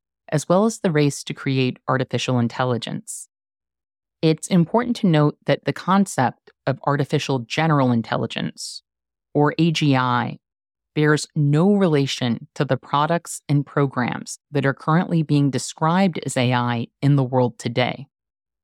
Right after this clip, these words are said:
In fact, Emily Tucker, the executive director of the Center on Privacy and Technology, has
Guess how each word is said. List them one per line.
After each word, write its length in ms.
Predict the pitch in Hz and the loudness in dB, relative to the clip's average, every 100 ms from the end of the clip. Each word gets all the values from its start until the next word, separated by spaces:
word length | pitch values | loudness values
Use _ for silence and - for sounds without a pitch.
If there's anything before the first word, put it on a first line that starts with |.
| _ _ _ - | _ _ _ 0
In 160 | 151 147 | 2 4
fact, 360 | 165 156 - - | 2 0 -4 -2
Emily 320 | 160 214 226 175 | 4 6 6 2
Tucker, 520 | - 143 - 123 - _ _ _ _ _ - | 0 -6 -4 -6 -8 _ _ _ _ _ 0
the 220 | 147 - | 0 0
executive 560 | 139 - 170 190 165 143 | -4 -2 -2 0 -2 -2
director 600 | 135 127 - 131 - _ - | -2 -2 -4 -8 -8 _ -4
of 100 | 131 | -2
the 80 | 135 | -2
Center 380 | - 151 151 147 | -2 0 2 2
on 200 | 135 131 | 0 -2
Privacy 600 | - 139 143 170 - 180 | -2 -4 -2 -4 -2 -4
and 140 | - 135 | -2 -4
Technology, 800 | 131 - 123 123 113 123 - _ _ _ _ _ _ | -4 -2 -2 0 -4 -8 -12 _ _ _ _ _ _
has 180 | 156 | -2